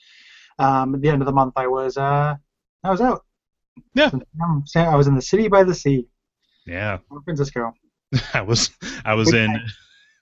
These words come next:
Speaker 2: Okay, let's do Where in the World Was Gary Butterfield?
Speaker 1: Yeah.
Speaker 2: Coastal
Speaker 1: <laughs> Yeah.
Speaker 2: City.
Speaker 1: Coastal City, bad internet
Speaker 2: <laughs>
Speaker 1: service. Tons of douchebags.
Speaker 2: <laughs>
Speaker 1: Um, pretty much lots of cities by the sea.
Speaker 2: Yeah.
Speaker 1: That describes.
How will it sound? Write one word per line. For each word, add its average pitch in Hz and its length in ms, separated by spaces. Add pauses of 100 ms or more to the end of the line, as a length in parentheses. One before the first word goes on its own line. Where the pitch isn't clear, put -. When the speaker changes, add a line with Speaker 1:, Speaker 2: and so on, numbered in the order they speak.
Speaker 2:
Okay, 135 380 (220)
let's 135 100
do 143 140
Where 120 160
in 113 80
the 104 80
World 104 240
Was 98 180
Gary 95 260
Butterfield? 92 600
Speaker 1:
Yeah. 156 180
Speaker 2:
Coastal - 420
Speaker 1:
<laughs> - 40
Yeah. 156 100
Speaker 2:
City. 85 160 (800)
Speaker 1:
Coastal 185 260
City, 156 400 (560)
bad 151 380
internet 135 400 (280)
Speaker 2:
<laughs> - 300
Speaker 1:
service. 135 460 (760)
Tons 151 160
of 139 60
douchebags. - 520 (460)
Speaker 2:
<laughs> 127 340 (320)
Speaker 1:
Um, 147 360 (1300)
pretty 269 140
much 160 120
lots 135 260
of 143 60
cities 160 260
by 160 100
the 151 60
sea. 156 200 (1080)
Speaker 2:
Yeah. - 140
Speaker 1:
That - 100
describes. - 480